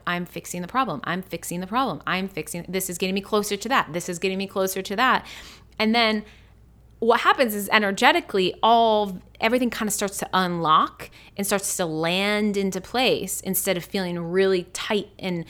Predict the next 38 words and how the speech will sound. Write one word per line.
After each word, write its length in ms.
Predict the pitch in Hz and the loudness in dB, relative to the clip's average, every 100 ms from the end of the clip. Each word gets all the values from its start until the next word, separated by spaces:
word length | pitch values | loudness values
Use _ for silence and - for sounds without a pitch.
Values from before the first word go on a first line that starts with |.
| - - - - | -14 -20 -20 -6
and 180 | 180 165 | -6 -6
friction 580 | - 294 339 - 175 165 | -2 0 0 -2 -2 0
based 400 | 165 147 175 - | 0 0 -2 -2
where 140 | 170 | -2
it's 140 | 165 - | -2 -2
like, 240 | 156 - - | -4 -4 -6
"I 220 | 160 165 | -4 -4
just 240 | 165 151 | -6 -8
need 100 | 170 | -6
to 80 | 160 | -6
pay 160 | 156 165 | -6 -6
my 140 | 160 | -4
bills. 260 | 156 160 160 | -4 -4 -4
I 80 | |
don't 160 | 160 156 | -4 -4
know 140 | 156 | -4
the 60 | 156 | -6
problem. 380 | - 180 175 170 | -2 0 2 0
I 80 | 160 | -6
just 320 | 147 170 - | -6 -8 -6
need 140 | 170 160 | -6 -6
it." 120 | - - - - | -8 -14 -16 -6
Like, 280 | 185 160 151 | -4 -4 6
that 440 | 190 214 233 175 | 10 12 12 8
is 140 | - 185 | 4 0
going 240 | 180 175 | 0 -2
to 120 | 165 165 | -4 -4
lock 520 | 160 156 156 - - - - - | 4 4 4 -4 -18 -18 -14 0
up 220 | 175 - | 0 2
all 340 | 175 165 170 165 | 2 4 4 2
of 140 | 156 | -2
the 140 | 165 | -4
energy. 360 | 165 165 165 - | -2 -4 -6 -8
Think 200 | - 175 | -8 -4
of, 140 | 175 156 | -4 -2
like, 180 | 165 | 0
a 80 | 160 | 0
hose 640 | 160 - 175 170 160 165 | -2 0 2 2 -2 -4